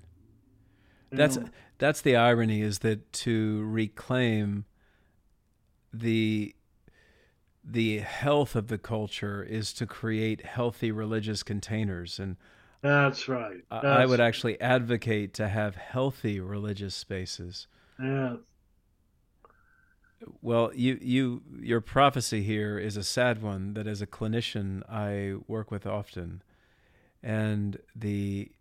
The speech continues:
Speaker 2: the impact of suicide affecting family systems because we don't have,
Speaker 1: Heartbreaking.
Speaker 2: you know.
Speaker 1: Yes.
Speaker 2: Yes. Um, okay, I wanna see another great qu-,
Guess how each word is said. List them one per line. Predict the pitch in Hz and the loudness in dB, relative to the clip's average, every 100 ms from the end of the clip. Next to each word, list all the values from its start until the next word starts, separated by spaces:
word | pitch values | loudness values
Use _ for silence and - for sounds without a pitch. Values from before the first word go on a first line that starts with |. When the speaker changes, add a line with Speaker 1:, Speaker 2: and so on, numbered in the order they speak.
| - | -16
Speaker 2:
the | 107 104 101 | -8 -6 -2
impact | 139 147 107 101 92 - | 0 0 -2 -4 -6 -8
of | 92 | -12
suicide | - 113 101 - 95 87 85 - _ _ _ | -6 -6 -4 -6 -6 -8 -10 -14 _ _ _
affecting | - - 117 117 107 | -10 -2 0 0 -2
family | - 110 107 | -2 -2 -2
systems | 98 117 - - 98 92 - - _ _ _ _ | -4 -6 -6 -6 -6 -8 -10 -16 _ _ _ _
because | - 110 104 | -4 -2 0
we | 107 | -2
don't | 101 113 113 135 | 0 0 0 0
have, | 131 104 107 | 0 0 -2
Speaker 1:
Heartbreaking. | 123 117 - - - | -2 -6 -12 -20 -10
Speaker 2:
you | 107 | -8
know. | 98 92 92 _ _ _ _ _ _ _ | -6 -8 -12 _ _ _ _ _ _ _
Speaker 1:
Yes. | 127 131 123 104 - - - - - - - - | -4 -2 -2 -4 -16 -20 -20 -20 -20 -20 -20 -10
Speaker 2:
Yes. | 107 87 - - - - _ _ _ - | -8 -8 -12 -18 -20 -20 _ _ _ -4
Um, | 120 120 113 - - | 2 4 2 -4 -8
okay, | 120 - 120 | -4 2 4
I | 120 | 4
wanna | 131 131 | 2 0
see | 113 - 139 120 113 101 - _ _ _ - | 0 -4 0 2 2 0 -8 _ _ _ -4
another | 117 131 120 | 0 2 2
great | 117 113 - | 2 0 -4
qu-, | - | -20